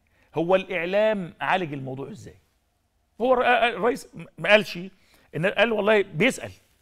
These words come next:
الرئيس بيسأل سؤال وما زال السؤال يعني طبعًا إحنا عدينا يعني.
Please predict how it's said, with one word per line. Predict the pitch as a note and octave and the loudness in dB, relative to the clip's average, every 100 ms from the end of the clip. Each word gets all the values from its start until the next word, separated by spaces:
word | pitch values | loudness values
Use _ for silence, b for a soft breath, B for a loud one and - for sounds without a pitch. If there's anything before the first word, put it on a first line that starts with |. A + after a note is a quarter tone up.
| _ | _
الرئيس | A#2 E3+ | 0 2
بيسأل | D3+ F3 D#3 | 0 -4 -4
سؤال | F3+ G#3+ F#3 b b | 0 0 -2 b b
وما | C#3+ D#3+ | -4 0
زال | D#3+ A#3 | 2 2
السؤال | - A3 G#3+ | 2 4 4
يعني | F#3+ F3+ | 4 0
طبعًا | E3+ F#3+ | 0 -2
إحنا | D#3+ E3+ E3 - - | -4 -6 -8 -10 -12
عدينا | - C3+ B2 D#3+ C3+ | -4 -4 -2 -4 -4
يعني. | A2+ F#2+ | -10 -14